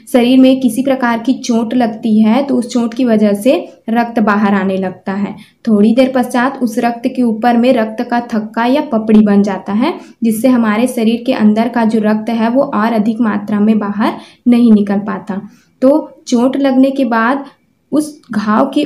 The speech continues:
ऊपर में रक्त का थक्का बनाने का काम करता है platelets,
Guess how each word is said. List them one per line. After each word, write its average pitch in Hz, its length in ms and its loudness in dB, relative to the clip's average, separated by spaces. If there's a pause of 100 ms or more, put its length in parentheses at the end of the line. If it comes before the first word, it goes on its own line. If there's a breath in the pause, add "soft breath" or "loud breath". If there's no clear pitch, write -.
(100)
ऊपर 254 400 2
में 247 320 4
रक्त 247 400 -2
का 277 100 -2
थक्का 226 460 -4
बनाने 247 440 2
का 247 160 -2
काम 233 340 0
करता 208 360 -2
है 240 320 -2 (240 loud breath)
platelets, 208 600 0